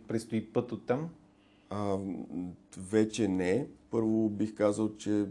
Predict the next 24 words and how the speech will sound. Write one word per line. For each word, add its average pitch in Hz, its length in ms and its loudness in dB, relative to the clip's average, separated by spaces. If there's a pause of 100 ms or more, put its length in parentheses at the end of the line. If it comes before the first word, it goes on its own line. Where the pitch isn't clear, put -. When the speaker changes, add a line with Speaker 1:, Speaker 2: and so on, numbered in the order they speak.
(120)
Speaker 2:
една 101 300 0
втора 107 400 0
от 98 380 -2
обходния 95 680 0
път, 90 180 -4
стария 95 520 0
път - 320 -6 (100)
през 87 220 -6
Витиня 101 480 0
е 92 100 2
вече 95 360 -4
готов 90 500 -2
и 92 40 -6
отремонтиран. 87 840 -2
Може 101 320 2
да 92 100 -2
не 95 160 2
е 95 120 0
красив, 98 640 -2
т.е. 95 280 -2
има 98 120 -2
огромни, 107 640 2 (140)
огромни 95 440 0
кръпки, - 500 -4